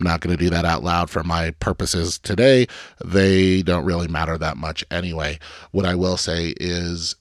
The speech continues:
if you are not watching The Good Place, I don't know what you're doing with your life. It is literally the best television show on the air. That is both my opinion as a television fan, as a viewer,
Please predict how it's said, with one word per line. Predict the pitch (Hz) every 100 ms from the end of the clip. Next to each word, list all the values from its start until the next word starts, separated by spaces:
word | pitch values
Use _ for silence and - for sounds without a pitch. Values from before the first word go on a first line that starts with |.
| _ -
if | 117 - 110
you | 110
are | - 101
not | 101 92 -
watching | 92 92 95 90
The | 80
Good | 85 80
Place, | - 80 78 -
I | 85
don't | 90 80
know | 87
what | 82 -
you're | 85
doing | 90 87 82
with | 80
your | 85
life. | 78 76 78 -
It | 85
is | 85 80
literally | 92 98 104 101 98 92 90
the | 92 82
best | 87 85 - -
television | 87 85 80 82 80
show | 82 85 80 80 - - - - -
on | 95 95 90
the | 85 -
air. | 82 80 76 71 - - _
That | 87 87
is | 85 85
both | - 87 -
my | 82 82
opinion | - 85 82 80 78
as | - 85 82
a | 85
television | - 80 80 78 82
fan, | - 104 95 92 85
as | 76 85
a | 80 71 - - - _ 82
viewer, | 82 98 95 90 90